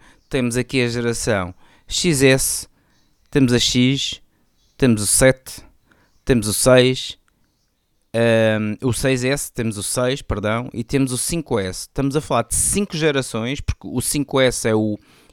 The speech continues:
é o telefone mais antigo a funcionar com o I O S doze, eh, e estamos a falar de, de seis gerações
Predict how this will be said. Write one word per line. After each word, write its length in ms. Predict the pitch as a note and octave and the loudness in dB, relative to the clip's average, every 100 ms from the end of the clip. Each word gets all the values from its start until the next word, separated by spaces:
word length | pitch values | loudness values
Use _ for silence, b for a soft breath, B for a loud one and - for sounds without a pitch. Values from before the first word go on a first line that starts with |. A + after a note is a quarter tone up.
| b | b
é 80 | A2+ | -2
o 120 | A2+ | -2
telefone 420 | - - C3 A#2+ | -4 -4 0 2
mais 320 | C3+ C#3+ C3 | 2 2 2
antigo 440 | C3 A#2+ C#3 B2 A2 | 0 0 0 0 -2
a 20 | |
funcionar 420 | A2 - A#2 G2+ | -4 -8 -4 -4
com 120 | G2 | -4
o 40 | G2 | -2
I 80 | |
O 80 | F#2+ | 0
S 160 | F#2 - | -2 -4
doze, 300 | F#2 A2+ - B B B B B B - | -4 -4 -6 B B B B B B -2
eh, 160 | A#2 - | -2 0
e 60 | |
estamos 260 | C3 E3+ E3 | -2 0 0
a 60 | |
falar 260 | E3+ D#3 C#3+ | 0 2 2
de, 200 | C3 B2 | 2 -8
de 140 | F#2+ - | -6 -4
seis 300 | - F#3+ F3+ | 2 2 2
gerações 800 | F3+ D#3+ C#3 C#3 B2 D#3 - | 0 -2 -2 -2 -2 -6 -10